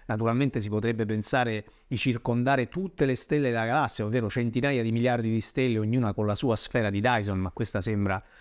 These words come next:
un po' troppo anche per la fantascienza. Ci sono altre idee ancora più speculative, come utilizzare per esempio l'energia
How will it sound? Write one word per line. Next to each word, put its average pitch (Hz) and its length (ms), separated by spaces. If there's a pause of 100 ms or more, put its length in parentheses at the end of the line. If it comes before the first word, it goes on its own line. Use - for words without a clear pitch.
un 113 100
po' 120 160
troppo 123 380
anche 113 260
per 104 100
la 110 120
fantascienza. 110 800 (300)
Ci - 120
sono 123 280
altre 113 260
idee 110 240
ancora 101 380
più 135 180
speculative, 117 1000
come 104 360
utilizzare 107 680
per 101 100
esempio 107 520 (300)
l'energia 110 920